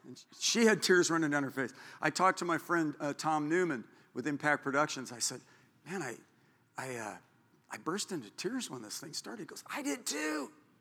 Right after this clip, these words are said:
'cause it was excellent." It was excellent. That's what overwhelmed us. It was so, it was like, wow. The,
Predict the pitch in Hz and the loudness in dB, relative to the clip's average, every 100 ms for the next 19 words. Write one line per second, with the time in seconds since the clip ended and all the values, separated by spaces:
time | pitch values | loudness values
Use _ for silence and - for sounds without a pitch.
0 | - 196 214 175 175 139 220 - 170 139 | -8 -4 -2 -2 -4 -4 -2 -2 -2 -8
1 | - - _ _ _ _ _ _ _ _ | -18 -20 _ _ _ _ _ _ _ _
2 | - 160 160 220 - - 131 147 196 - | -4 0 0 0 0 0 -4 -4 -4 -2
3 | 214 202 175 175 180 190 185 - - 156 | -4 -4 -4 -4 -2 -4 -6 -8 -6 -2
4 | - 202 185 180 190 - 226 226 202 208 | -2 -2 -6 -10 -12 -14 -8 -4 -2 -2
5 | - - - 190 | -2 -6 -4 -2